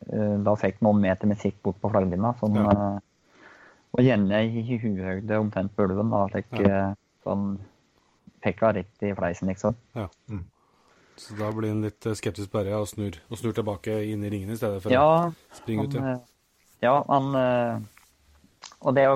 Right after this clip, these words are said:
Speaker 1: men og da, å huske på det at det er noen bekkefar og noen slike ting, at han drar ned lina så han får, så det ikke blir, eh, eh,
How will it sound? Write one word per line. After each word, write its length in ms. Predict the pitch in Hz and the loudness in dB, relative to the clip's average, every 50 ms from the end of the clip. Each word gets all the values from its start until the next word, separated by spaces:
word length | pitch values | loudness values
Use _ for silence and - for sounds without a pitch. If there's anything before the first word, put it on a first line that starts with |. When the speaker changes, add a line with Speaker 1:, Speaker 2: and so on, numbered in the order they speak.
| 131 123 | 4 2
Speaker 1:
men 220 | 127 135 135 135 135 | 0 -2 -2 -2 -2
og 120 | 131 127 | 0 2
da, 260 | 123 117 117 120 120 117 120 - _ _ - - | 4 4 4 4 2 0 -6 -14 _ _ -10 -6
å 80 | 123 123 | -6 -4
huske 280 | 120 131 117 98 - - | -2 -2 -2 -4 -4 -6
på 140 | - - 110 | -2 0 4
det 80 | 113 113 | 4 4
at 160 | 110 107 - | 4 2 0
det 260 | - 110 107 107 110 | 0 -2 0 2 2
er 200 | 110 110 110 110 110 | 2 2 2 0 -2
noen 380 | 110 110 110 110 113 113 107 | -4 -4 -2 0 0 2 2
bekkefar 600 | 107 117 107 - - - 92 - - 98 101 107 | 2 0 -2 -2 -6 -8 -2 0 2 2 4 4
og 120 | 110 107 110 | 2 2 0
noen 100 | 113 113 | 0 -2
slike 200 | 110 - - 98 | -2 -4 -4 -4
ting, 140 | 98 101 107 | 0 2 2
at 120 | 110 101 - | 2 2 0
han 100 | 120 113 | 0 0
drar 220 | 107 110 104 95 87 | 2 4 4 2 2
ned 160 | 92 104 104 107 | 0 -2 0 0
lina 260 | 107 98 95 104 104 | 0 0 0 -2 0
så 120 | 107 117 | 0 0
han 100 | 110 104 | 0 0
får, 460 | 107 - - - 98 101 101 101 110 110 - | -2 -4 -2 0 2 4 2 2 0 -2 -2
så 80 | - 120 | 2 2
det 120 | 113 104 - | 2 2 2
ikke 120 | - 110 | 0 -2
blir, 300 | 101 95 98 98 98 104 | -2 0 0 0 0 2
eh, 440 | 110 107 104 104 104 104 104 104 104 107 - _ _ _ _ _ _ _ _ _ _ _ _ _ _ _ _ _ _ _ _ _ _ _ - - - | 2 2 4 4 4 4 2 0 0 -4 -8 _ _ _ _ _ _ _ _ _ _ _ _ _ _ _ _ _ _ _ _ _ _ _ -14 -6 -2
eh, 380 | 113 110 107 107 104 107 107 | 0 0 2 2 2 2 0